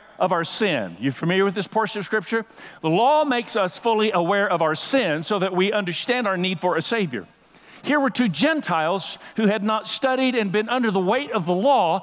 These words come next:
so they had not come to a great awareness of their sin, like perhaps the Pharisees or, or, or Jews, Messianic even, uh, as they, people who were coming to know Christ.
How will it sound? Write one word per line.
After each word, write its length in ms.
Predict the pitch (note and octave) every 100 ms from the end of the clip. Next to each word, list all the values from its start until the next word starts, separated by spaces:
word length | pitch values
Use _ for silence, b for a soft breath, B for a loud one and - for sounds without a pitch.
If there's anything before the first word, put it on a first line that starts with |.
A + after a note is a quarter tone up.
| B
so 160 | - A#3
they 140 | A3
had 200 | F#3 B3
not 280 | A#3 A#3 -
come 300 | - D4+ G#3
to 120 | F#3+
a 60 | G3
great 260 | F#3+ G#3+
awareness 760 | F#3 F3+ B3+ C4 F#3 E3 - - - B -
of 180 | G#3+
their 140 | F3 E3+
sin, 480 | - C4+ F#3+ E3 G#3+ B B -
like 260 | G#3+ A3
perhaps 400 | - F3+ G#3 G#3
the 80 | -
Pharisees 680 | E3+ A#3 A3+ G3+ A3 A3 F#3+
or, 200 | F#3 E3 B -
or, 140 | F3 C3+
or 200 | F#3 E3+
Jews, 600 | C3 F#3 A#3 A3+ G#3+ - G3+
Messianic 580 | G#3 G3+ G#3 A#3+ A3+
even, 320 | A#3 A3 A3 G3+ B
uh, 40 | F#3+
as 260 | F#3 F#3
they, 120 | F#3
people 260 | F#3 G#3+ G3+
who 40 |
were 80 | G3
coming 220 | F3+ A3
to 60 | G#3+
know 120 | G#3
Christ. 340 | - G#3+ G#3